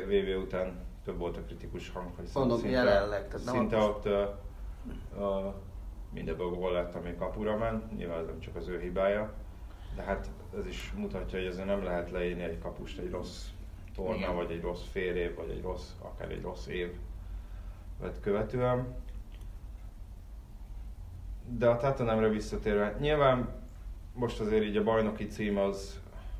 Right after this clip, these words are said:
Speaker 1: hát nem tudom, hogy ezzel a meccsel úszott el, talán azért olyan igazi esélyeseknek nehéz volt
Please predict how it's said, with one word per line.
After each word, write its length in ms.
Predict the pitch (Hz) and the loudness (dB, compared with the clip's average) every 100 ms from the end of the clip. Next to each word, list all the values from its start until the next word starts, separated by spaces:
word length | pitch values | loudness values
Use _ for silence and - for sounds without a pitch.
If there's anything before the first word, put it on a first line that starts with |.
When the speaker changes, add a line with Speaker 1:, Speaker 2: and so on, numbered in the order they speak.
| - - - - - | -8 -10 -10 -8 -6
Speaker 1:
hát 140 | 113 | -4
nem 100 | 95 | -4
tudom, 140 | 85 90 | -4 -2
hogy 100 | 90 | 0
ezzel 220 | 90 92 | 0 0
a 40 | |
meccsel 340 | 92 92 - 92 | 0 -2 -2 -4
úszott 420 | 98 - 92 - | -2 -4 -4 0
el, 140 | 98 - | 0 4
talán 260 | 98 95 | 4 4
azért 260 | 90 95 95 | 0 -2 0
olyan 300 | 92 92 92 | 0 0 -2
igazi 360 | 104 101 92 98 | 0 0 2 0
esélyeseknek 1500 | 95 - 90 - 87 - - - - - - - - 92 92 | 0 -2 -2 -2 -2 -2 -6 -10 -12 -12 -10 -8 -4 -4 -2
nehéz 360 | 95 92 87 | -2 -2 -4
volt 300 | 90 87 85 | -2 -2 -2